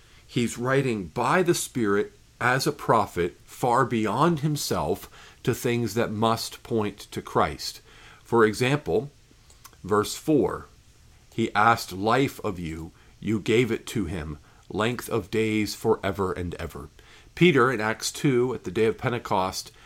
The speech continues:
preached the first gospel post-resurrection sermon of the New Covenant age, and he said that David was dead and buried, and his tomb remains with us to this day, he said.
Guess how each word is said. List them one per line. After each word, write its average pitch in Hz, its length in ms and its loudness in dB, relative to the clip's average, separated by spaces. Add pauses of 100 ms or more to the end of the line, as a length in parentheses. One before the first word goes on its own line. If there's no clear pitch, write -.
(440)
preached - 540 4
the - 100 -2
first - 480 0 (600)
gospel 113 540 0
post-resurrection 107 960 -2
sermon 98 480 -2 (380)
of 92 300 -2
the 98 80 -4
New 107 180 -2
Covenant 107 460 -4
age, 104 380 -2
and 87 120 -6
he 104 160 -4
said 98 500 -2 (560)
that - 320 0 (460)
David 135 400 8
was 123 220 2
dead 117 240 2
and 120 140 -2
buried, 98 560 2
and 95 180 -6
his 101 240 -4
tomb 127 400 0
remains 117 480 0
with 120 160 0
us 117 160 0
to 131 100 -4
this 123 200 -2
day, 107 280 0
he 85 140 -6
said. 80 300 -4